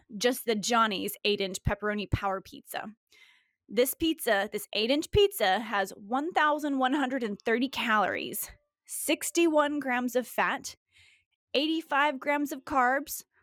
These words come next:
four grams of fiber, and fifty-seven grams of protein. Okay? That's, that's pretty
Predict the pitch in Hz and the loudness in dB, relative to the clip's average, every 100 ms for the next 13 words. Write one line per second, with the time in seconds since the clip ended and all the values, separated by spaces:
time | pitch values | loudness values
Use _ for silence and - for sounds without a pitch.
0 | _ _ - 233 254 254 254 254 240 240 | _ _ 2 4 4 2 2 2 0 -2
1 | 208 208 202 208 208 _ _ _ _ - | -2 0 -2 -4 -6 _ _ _ _ -4
2 | 240 - 247 247 - 247 - 208 202 208 | -4 -2 -2 -2 -4 -6 -2 -2 0 -2
3 | 190 180 190 - _ - 226 214 - - | 0 -2 -2 -10 _ 0 0 0 -8 -8
4 | 214 - - - _ - _ - 202 220 | -10 -12 -20 -20 _ -20 _ -4 0 2
5 | 220 254 240 _ _ 175 - 180 214 226 | 2 2 -4 _ _ -20 -16 0 2 2
6 | - - 269 349 - _ - 370 403 320 | -2 -2 0 0 -6 _ -2 2 4 2